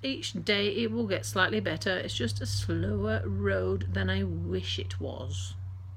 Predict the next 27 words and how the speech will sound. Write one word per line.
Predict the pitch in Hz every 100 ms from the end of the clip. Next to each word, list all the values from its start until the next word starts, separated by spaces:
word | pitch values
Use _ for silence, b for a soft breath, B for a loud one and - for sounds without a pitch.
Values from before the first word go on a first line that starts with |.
| - - - - B B B B B B B B -
I | 220
have | 285 -
to | 254
say, | - 226
though, | 208 160 139 160 B B B - -
uh, | 196 185
yesterday | 175 220 220 - 165 151 165
I | 180 185
did | 185 196
start | 175 - 185 -
questioning | - - 226 - 170 160 165
whether | 175 170
I'd | 160 - -
even | 220 226 185 180 170
made | 180 180 185 208 190 143
the | 165
right | 143 151 147 -
decision | 156 - 190 156 147 147 -
by | 165 151 156 165
doing | 165 165 214 214 185
this | 151 -
knee | 180 170
up. | 151 151 - - B B B B B
And | 202 190 190 185
I | - 196
actually | 202 - 196 196
asked, | 208 226 - -